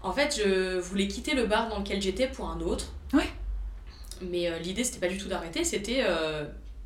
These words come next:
Speaker 1: c'était juste de changer de, d'endroit.
Speaker 2: Hmm.
Speaker 1: Et, euh, parce qu'en fait, j'avais des horaires qui étaient hyper tardifs. Enfin bref, je sais plus, mais je voulais changer d'endroit. Et en fait, euh, là où j'ai postulé, euh, en, j'ai postulé en candidature spontanée dans un endroit,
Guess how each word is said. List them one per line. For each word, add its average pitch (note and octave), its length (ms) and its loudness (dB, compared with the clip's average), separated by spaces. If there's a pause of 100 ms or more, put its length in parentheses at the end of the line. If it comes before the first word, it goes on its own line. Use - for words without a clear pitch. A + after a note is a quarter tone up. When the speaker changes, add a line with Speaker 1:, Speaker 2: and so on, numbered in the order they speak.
(200)
Speaker 1:
c'était F#3 280 -2
juste A#3 160 0
de A#3 80 2
changer A3+ 320 2
de, A3 180 2
d'endroit. A3 360 10
Speaker 2:
Hmm. G3 120 2 (1160)
Speaker 1:
Et, G#3+ 260 2
euh, F#3 260 4 (320)
parce G3 100 -4
qu'en F#3+ 80 0
fait, A#3 100 0
j'avais F3 200 0
des F3 200 4
horaires G3+ 180 0
qui - 160 -6
étaient - 120 -8
hyper G3+ 260 -4
tardifs. F#3+ 400 -2
Enfin F3 60 0
bref, E3 140 -4 (480)
je G3 120 -2
sais A3+ 180 2
plus, B3 220 0
mais F#3+ 180 4
je E3+ 60 -2
voulais E3+ 160 -2
changer G#3+ 260 -2
d'endroit. F#3+ 420 0 (680)
Et F#3 80 2
en F#3 60 2
fait, C#4+ 280 2
euh, F#3 140 4
là A#3 180 6
où B3 40 0
j'ai G#3+ 140 2
postulé, G#3 680 0 (640)
euh, F#3 600 -4 (100)
en, G#3 460 2
j'ai G#3 200 2
postulé A3+ 300 0
en C4 60 2
candidature G3+ 440 0
spontanée C4+ 560 0
dans G#3 200 -4
un F#3 120 -2
endroit, F#3 440 -2